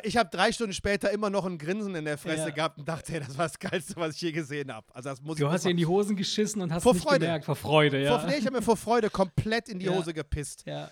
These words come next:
Speaker 1: Und ich
Speaker 2: ja,
Speaker 1: muss ganz einfach
Speaker 2: ja.
Speaker 1: sagen, ähm, ich mag eigentlich mehr die kleinen Konzerte. Ich bin gar nicht so der Freund von Stadionkonzerten,
Speaker 2: <laughs>
Speaker 1: aber es
Speaker 2: Ja.
Speaker 1: hat, es hat einen gewissen Reiz.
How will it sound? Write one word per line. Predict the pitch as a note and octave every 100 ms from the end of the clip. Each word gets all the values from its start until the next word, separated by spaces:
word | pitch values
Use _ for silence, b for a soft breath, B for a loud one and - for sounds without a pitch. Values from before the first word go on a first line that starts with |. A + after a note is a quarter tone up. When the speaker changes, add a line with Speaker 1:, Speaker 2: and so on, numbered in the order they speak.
| -
Speaker 1:
Und | F3
ich | F3+
Speaker 2:
ja, |
Speaker 1:
muss | G3+
ganz | G3 G3
einfach | G3+ F#3+
Speaker 2:
ja. |
Speaker 1:
sagen, | E3 F#3+ F#3 b b b
ähm, | E3 F3+
ich | F#3 D#3+
mag | G3+ A#3
eigentlich | F3+ G#3 G#3 F#3+
mehr | F3+ F#3 F#3+
die | E3+
kleinen | - - F3+ F#3 E3+ D3+ C#3 _
Konzerte. | C#3+ C3+ - A2 G2+ F#2 E2 _ b b b
Ich | -
bin | C#4 D4+
gar | A#3
nicht | A#3+ A3
so | G#3+
der | G3+
Freund | E3+ - A3 C#4+
von | - G#3+
Stadionkonzerten, | - G3+ G3+ F#3+ D#3+ D#3+ D3+ G#3 C#3+ C3 C3 B B
Speaker 2:
<laughs> | B B -
Speaker 1:
aber | G#3+ A3 A3+
es | A3
Speaker 2:
Ja. | B2 C3+
Speaker 1:
hat, | B3 -
es | G3
hat | G#3 B3
einen | G#3+
gewissen | F#3+ F3+ G3+ G3+
Reiz. | D#3 E3 F3+ F#3 -